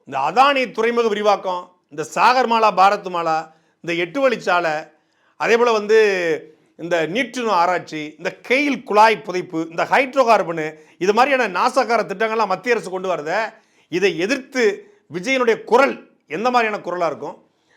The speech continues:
இந்த மாதிரி திட்டங்கள்லாம் வரலாமா? இப்ப குலசேகரப்பட்டினத்துல கூட, அ, மத்திய அரசினுடைய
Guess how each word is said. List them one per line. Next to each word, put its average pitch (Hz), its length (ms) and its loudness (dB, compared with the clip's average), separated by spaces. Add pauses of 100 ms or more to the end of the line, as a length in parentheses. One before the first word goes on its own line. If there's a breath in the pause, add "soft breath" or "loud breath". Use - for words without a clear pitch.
இந்த 208 160 4
மாதிரி 214 160 -4
திட்டங்கள்லாம் 240 340 2
வரலாமா? 190 440 0
இப்ப 196 100 -6
குலசேகரப்பட்டினத்துல 220 680 0
கூட, 196 480 0 (500 soft breath)
அ, 151 300 0
மத்திய 185 460 -2
அரசினுடைய 196 840 -4